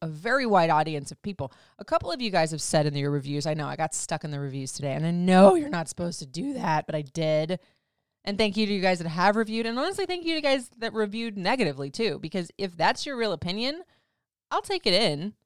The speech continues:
I'll li-, I'll see that. That doesn't mean it's gonna make me lose sleep at night, but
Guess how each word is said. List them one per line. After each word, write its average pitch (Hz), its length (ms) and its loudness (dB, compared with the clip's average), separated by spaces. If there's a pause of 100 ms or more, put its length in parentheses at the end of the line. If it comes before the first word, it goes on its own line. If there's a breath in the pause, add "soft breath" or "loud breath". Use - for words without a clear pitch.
(320)
I'll 247 180 2
li-, 196 160 2
I'll 208 160 6
see 269 300 -4
that. 139 360 -2 (1200)
That 185 160 0
doesn't 180 240 4
mean 170 100 2
it's 160 80 -2
gonna 170 100 0
make 160 140 -2
me 151 80 -6
lose 156 240 -2
sleep - 540 -8
at 294 100 4
night, 302 400 -4
but 180 480 4